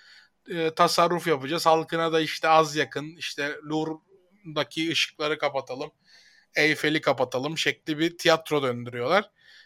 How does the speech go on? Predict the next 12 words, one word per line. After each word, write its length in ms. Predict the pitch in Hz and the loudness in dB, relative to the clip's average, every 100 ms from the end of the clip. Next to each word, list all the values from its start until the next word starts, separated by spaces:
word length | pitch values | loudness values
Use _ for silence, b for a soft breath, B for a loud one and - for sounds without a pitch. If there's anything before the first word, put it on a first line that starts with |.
| b | b
İki 200 | 196 - | -10 4
taraf 340 | 240 226 214 | 8 10 8
da 80 | 226 | 4
şimdi 280 | - 226 226 | 2 4 4
orada 220 | 220 247 | 6 4
ke-, 240 | 240 208 196 | 6 4 4
birbirini 500 | 220 214 214 220 - | 0 0 0 0 2
tartıyor. 440 | 147 123 131 147 | 2 2 -12 -10
Bir 120 | 165 | -8
kumar 280 | - 170 170 | -2 4 6
masasına 440 | 165 147 139 156 | 4 0 -4 -2
oturdular. 640 | 165 160 160 160 156 214 | -2 -2 -4 -2 0 0